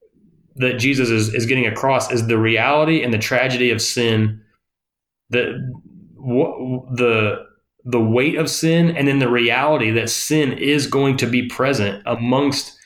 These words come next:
believers, and how do you handle that? And I feel like when you, when you go with, like, the, the way that Murray has handled it or the way that Spurgeon has handled it, uh, you kind of, you lose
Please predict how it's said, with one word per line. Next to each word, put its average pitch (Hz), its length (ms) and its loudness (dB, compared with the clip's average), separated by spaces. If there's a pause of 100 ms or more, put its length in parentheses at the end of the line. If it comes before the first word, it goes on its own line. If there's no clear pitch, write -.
(200)
believers, 113 920 0 (260)
and 117 100 -2
how 123 200 0
do 143 80 0
you 117 120 0
handle 113 380 0
that? 87 340 -6 (380)
And 120 280 -2 (140)
I 123 160 -2
feel 156 220 2
like 131 260 -2
when 127 160 2
you, 123 240 2
when 120 160 0
you 117 120 2
go 131 220 2
with, 117 160 0
like, 113 200 0 (340)
the, 120 320 -6
the 117 140 2
way 123 200 2
that 117 140 0
Murray 123 420 2
has 113 120 -2
handled 120 340 -2
it 123 80 0
or 113 120 0
the 110 60 2
way 113 140 2
that 98 120 -2
Spurgeon 123 440 -2
has 110 140 0
handled 113 320 0
it, 110 260 -2 (480)
uh, 110 440 0
you 131 200 2
kind 151 300 0
of, 123 180 -2
you 135 180 2
lose 143 800 0